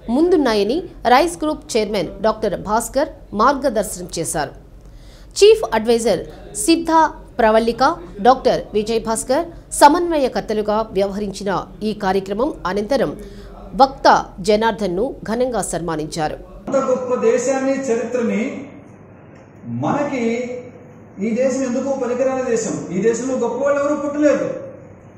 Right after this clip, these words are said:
Speaker 2: అలెగ్జాండర్ గొప్పోడు, అక్బర్ గొప్పోడు, డల్హౌసీ విలియం బెంటిక్స్, రాబర్ట్ క్లైవ్ గొప్పవాళ్ళు, ఈ దేశంలో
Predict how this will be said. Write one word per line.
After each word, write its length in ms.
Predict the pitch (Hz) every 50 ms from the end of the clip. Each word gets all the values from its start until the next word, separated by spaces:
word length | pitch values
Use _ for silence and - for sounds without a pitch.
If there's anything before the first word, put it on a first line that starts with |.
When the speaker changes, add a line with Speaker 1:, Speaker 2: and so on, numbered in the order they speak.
| - - - -
Speaker 2:
అలెగ్జాండర్ 500 | 127 147 151 - - 247 254 247 254 226
గొప్పోడు, 540 | 208 220 220 208 208 196 196 185 185 220 -
అక్బర్ 440 | - - - - 165 180 202 233 226
గొప్పోడు, 600 | 214 208 - 202 180 175 175 175 196 226 220 -
డల్హౌసీ 440 | 175 170 190 202 214 226 - 220 220
విలియం 320 | 202 190 190 202 220 220 208
బెంటిక్స్, 360 | 208 196 202 196 185 170 170 170
రాబర్ట్ 300 | 170 175 190 208 - -
క్లైవ్ 180 | 208 208 185
గొప్పవాళ్ళు, 680 | 170 170 170 170 165 156 143 - 151 180 - - - - - - - - - - - - - - - - - - - - - - - -
ఈ 100 | 175 226
దేశంలో 400 | 233 262 269 269 269 302 320 311